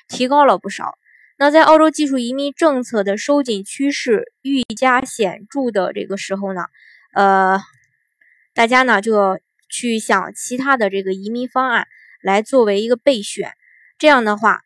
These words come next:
呃，才能够，呃，移民到澳洲拿到这个绿卡。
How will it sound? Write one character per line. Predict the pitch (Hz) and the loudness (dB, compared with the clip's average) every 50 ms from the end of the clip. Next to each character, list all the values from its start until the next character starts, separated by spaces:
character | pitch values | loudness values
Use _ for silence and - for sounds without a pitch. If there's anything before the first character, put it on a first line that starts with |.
| _ _ _ | _ _ _
呃， | - 208 175 143 104 - | -2 -2 0 -2 -4 -10
才 | - - 214 214 | -8 -6 -4 -4
能 | 226 220 208 214 233 | -2 -2 -4 -4 -2
够， | 226 269 262 214 - - _ _ _ _ _ _ | 2 4 4 4 4 0 _ _ _ _ _ _
呃， | - 185 185 180 180 180 170 165 151 120 107 - _ _ _ _ _ | -4 -2 0 0 0 0 0 -2 -2 -4 -8 -14 _ _ _ _ _
移 | - 214 220 240 | -6 -4 -2 -2
民 | 247 233 233 240 | 0 0 2 2
到 | 226 220 | 2 4
澳 | - - 233 220 208 | 4 6 4 4 4
洲 | 208 233 233 233 214 | 4 2 2 2 0
拿 | 196 180 180 | -2 -4 -4
到 | 202 214 208 | -2 -2 -2
这 | 202 208 | 0 -2
个 | 202 208 | -2 -4
绿 | 233 254 240 208 | -2 -2 -2 -4
卡。 | - - - - | -4 -6 -10 -12